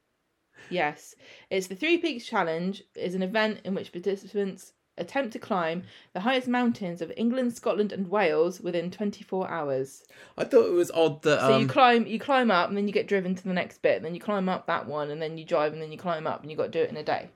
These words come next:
Speaker 2: I thought it was
Speaker 1: I
Speaker 2: odd
Speaker 1: quite
Speaker 2: that he,
Speaker 1: like to do
Speaker 2: he
Speaker 1: that.
Speaker 2: came to do his challenge today. I know he didn't re-, really do it, but he made the decision to do it very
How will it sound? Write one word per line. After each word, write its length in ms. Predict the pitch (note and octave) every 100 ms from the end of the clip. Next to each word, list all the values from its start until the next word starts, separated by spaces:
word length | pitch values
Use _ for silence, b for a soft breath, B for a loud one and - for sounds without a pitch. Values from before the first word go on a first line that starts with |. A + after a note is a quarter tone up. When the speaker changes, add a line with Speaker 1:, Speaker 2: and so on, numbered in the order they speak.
| B B -
Speaker 2:
I 80 | C3+
thought 220 | F3 C#3
it 40 |
was 160 | C#3+ C#3
Speaker 1:
I 80 | C#3
Speaker 2:
odd 60 | B2+
Speaker 1:
quite 180 | - G#2
Speaker 2:
that 100 | C3+
he, 40 |
Speaker 1:
like 80 | B2
to 100 | B3+
do 100 | -
Speaker 2:
he 40 | D3 C#3+ A2+
Speaker 1:
that. 60 |
Speaker 2:
came 260 | - A#2 G#2+
to 100 | A2
do 120 | G2+ G#2
his 200 | G2+ -
challenge 540 | A2+ F#2+ F#2+ F#2+ -
today. 220 | - G2+
I 100 | F2+
know 120 | G#2
he 60 | G2
didn't 200 | F2 D#2+
re-, 120 | E2
really 320 | D2+ F2+ E2
do 200 | D2+ B1+
it, 240 | G1+ B1+ -
but 300 | E2+ C2 - b b b
he 100 | A#2
made 240 | A#2+ A#2
the 80 | G2+
decision 480 | G#2+ - A2+ G2 F#2
to 120 | A2+
do 220 | F#2+ G2
it 300 | D2+ C2+ - -
very 440 | G#2 F2 E2+ E2